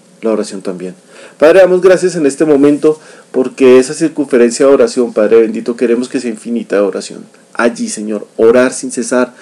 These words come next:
Y quiero entender eso como orar sin cesar es como ese círculo, Padre bendito, que no importa el momento, no importa la circunstancia, no importa lo que esté pasando,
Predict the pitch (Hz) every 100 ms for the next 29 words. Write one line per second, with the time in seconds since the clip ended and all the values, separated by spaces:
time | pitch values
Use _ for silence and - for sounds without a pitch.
0 | - - - - - 131 151 147 143 131
1 | 143 147 143 139 127 123 113 - 123 135
2 | 135 156 151 139 151 135 139 139 131 139
3 | 135 143 - 110 107 104 104 113 107 110
4 | 110 104 - 123 135 160 143 151 143 127
5 | 120 - 90 - _ - - - 110 139
6 | 135 143 135 123 - 107 123 110 107 95
7 | - 117 110 156 151 160 156 139 123 127
8 | 131 113 101